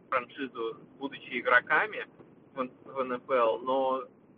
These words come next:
их, наверное, там по, по пальцем одной руки можно пересчитать. А может быть, в принципе, даже он один такой. Такое влияние оказать на франшизу.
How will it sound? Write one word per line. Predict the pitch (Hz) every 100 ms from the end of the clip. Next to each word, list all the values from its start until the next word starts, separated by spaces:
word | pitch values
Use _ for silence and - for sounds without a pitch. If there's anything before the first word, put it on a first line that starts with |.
| _
их, | 156 143
наверное, | 147 143 147 139 135 131 123
там | 123 120 117
по, | 135 127 123 123 120 120 120 120 - -
по | 143 131 _ _
пальцем | - 151 143 143
одной | 135 139 139
руки | 139 -
можно | 123 117 -
пересчитать. | - 113 - 123 - 113 123
А |
может | 139 156
быть, | 151 143
в | -
принципе, | 156 147 - -
даже | 135 131
он | 131 131
один | 127 131
такой. | 123 123 - 104 - - -
Такое | - 139 127 120 113
влияние | - 120 123 147 175 135 113 - - - - - - -
оказать | - 120 120 131
на | 120
франшизу. | 113 131 117 - 120 107 -